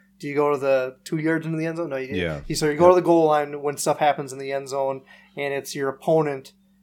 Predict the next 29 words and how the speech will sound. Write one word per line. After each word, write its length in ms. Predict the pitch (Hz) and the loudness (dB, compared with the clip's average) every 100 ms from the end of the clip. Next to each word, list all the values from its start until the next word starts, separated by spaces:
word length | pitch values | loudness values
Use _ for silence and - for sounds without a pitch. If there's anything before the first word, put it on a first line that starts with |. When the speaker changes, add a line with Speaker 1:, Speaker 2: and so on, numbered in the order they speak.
| _ | _
Speaker 1:
that 220 | 139 135 | -4 -4
did 200 | - 147 | 0 0
it. 120 | 135 165 | 0 -4
It's 200 | - 165 | -10 0
not 260 | 147 143 | 0 0
gonna 200 | 139 139 - | -4 -10 -10
result 360 | 143 135 151 147 | -10 2 2 2
in 40 | 143 | -4
a 60 | |
safety 300 | 131 147 143 | -2 -4 -4
'cause 180 | 139 131 | -6 -6
we 220 | 139 175 | 0 2
did 160 | 147 139 | 2 0
it. 180 | 135 - - _ | -4 -6 -20 _
It's 180 | 143 - | -6 -4
the 160 | 143 | -2
other 160 | 156 151 | 0 4
guy 220 | 143 135 | 4 2
who 80 | 135 | -2
did 160 | 135 | -4
it. 180 | 131 131 _ _ - | -4 -8 _ _ -10
We 100 | 147 | -8
enforce 420 | 131 147 143 135 | -6 -2 0 -2
from 300 | - 143 135 | -4 -4 0
back 220 | 135 131 | 0 0
at 80 | 139 | -2
the 80 | 127 | -8
goal 200 | 127 123 | -8 -10
line. 240 | 147 151 | -12 -16